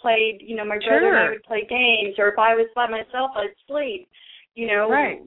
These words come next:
Speaker 1: while my mom or dad drove. And,
Speaker 2: Right.
Speaker 1: um, nowadays, kids going from their home to the grocery store or watching videos on, in the car. I'm going, "No." <laughs> It's just
Speaker 2: Yeah.
Speaker 1: not gonna happen. But
Speaker 2: Exactly.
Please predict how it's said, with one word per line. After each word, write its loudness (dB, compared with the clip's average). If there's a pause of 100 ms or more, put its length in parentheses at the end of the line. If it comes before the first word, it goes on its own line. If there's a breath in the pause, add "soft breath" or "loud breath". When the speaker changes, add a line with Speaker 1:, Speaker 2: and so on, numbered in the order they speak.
(300)
Speaker 1:
while 0
my 0
mom 0
or -2
dad 0
drove. 2 (120)
And, -6 (380 loud breath)
Speaker 2:
Right. -6
Speaker 1:
um, 0 (260)
nowadays, 0 (300)
kids 0
going -4
from -4
their -4
home 0
to -20
the -4
grocery -2
store 0
or -2
watching -4
videos -2 (240)
on, -10 (460)
in -6
the 0
car. 2
I'm -8
going, -2
"No." -4
<laughs> -14
It's -2
just -4
Speaker 2:
Yeah. 6
Speaker 1:
not -2
gonna -6
happen. -8 (680 loud breath)
But 4
Speaker 2:
Exactly. -2